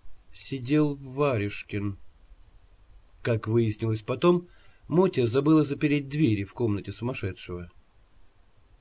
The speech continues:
Вероятно, он зарезал бы старуху, если бы вовремя не подоспел Даниил.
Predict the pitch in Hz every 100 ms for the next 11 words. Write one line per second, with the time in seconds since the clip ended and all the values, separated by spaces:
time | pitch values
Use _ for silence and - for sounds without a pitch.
0 | - - - 123 175 214 220 214 180 196
1 | - 180 180 147 180 160 113 95 101 98
2 | 98 95 - 131 196 - 190 196 - -
3 | - - 127 147 - 135 127 143 139 180
4 | 175 180 180 165 156 139 147 - - 139
5 | 135 127 135 131 107 98 92 90